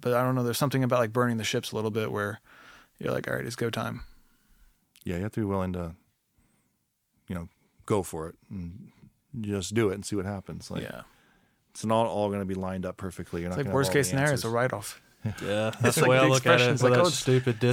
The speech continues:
Speaker 3: display,
Speaker 1: write-off."
Speaker 3: that dim display ads and s-, Google search ads, the smart campaigns with Google, total waste of money. We did
Speaker 2: Mm-hmm.
Speaker 3: over fifteen grand. Both of us, we,
Speaker 1: Yeah.
Speaker 3: we both spent fifteen grand on Google last year. And it was all display ad bull crap.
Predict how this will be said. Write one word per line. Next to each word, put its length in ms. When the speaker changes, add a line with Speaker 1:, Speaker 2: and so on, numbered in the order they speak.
Speaker 3:
display, 60
Speaker 1:
write-off." 640
Speaker 3:
that 260
dim 340
display 500
ads 440
and 260
s-, 220
Google 260
search 380
ads, 320
the 80
smart 340
campaigns 480
with 140
Google, 380
total 300
waste 260
of 40
money. 220
We 140
did 140
Speaker 2:
Mm-hmm. 100
Speaker 3:
over 300
fifteen 520
grand. 340
Both 220
of 120
us, 200
we, 160
Speaker 1:
Yeah. 80
Speaker 3:
we 140
both 220
spent 260
fifteen 380
grand 240
on 80
Google 300
last 280
year. 80
And 60
it 20
was 80
all 160
display 400
ad 160
bull 180
crap. 440